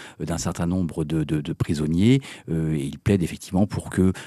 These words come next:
la guerre étant terminée, eh bien, euh, euh, ceux qui, euh, se retrouvent dans le camp des perdants,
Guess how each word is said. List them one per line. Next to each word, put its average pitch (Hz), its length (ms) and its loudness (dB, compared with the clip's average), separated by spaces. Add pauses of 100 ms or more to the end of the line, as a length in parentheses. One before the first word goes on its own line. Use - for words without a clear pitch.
(100)
la 76 240 -2
guerre 87 180 2
étant 80 180 -2
terminée, 80 480 0
eh 85 40 2
bien, 85 340 2
euh, 73 80 0 (300)
euh, 85 80 -2
ceux - 240 -2
qui, 85 420 -2
euh, 73 220 0
se - 160 -4
retrouvent - 280 -2
dans 80 80 0
le 80 60 0
camp - 180 -4
des 73 120 -6
perdants, 90 440 2